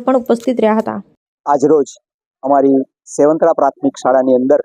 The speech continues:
Speaker 2: સમગ્ર શિક્ષા ગુજરાત રાજ્ય અને રાજકોટ જિલ્લા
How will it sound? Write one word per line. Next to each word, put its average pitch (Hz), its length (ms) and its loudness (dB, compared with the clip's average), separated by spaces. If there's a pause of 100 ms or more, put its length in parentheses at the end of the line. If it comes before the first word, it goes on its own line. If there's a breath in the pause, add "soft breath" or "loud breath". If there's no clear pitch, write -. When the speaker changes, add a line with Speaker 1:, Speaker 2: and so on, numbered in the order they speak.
(1120)
Speaker 2:
સમગ્ર 160 420 0
શિક્ષા 143 400 0 (640)
ગુજરાત 143 420 0
રાજ્ય 135 340 0 (360)
અને 135 120 2 (840)
રાજકોટ 131 520 -2
જિલ્લા 147 260 4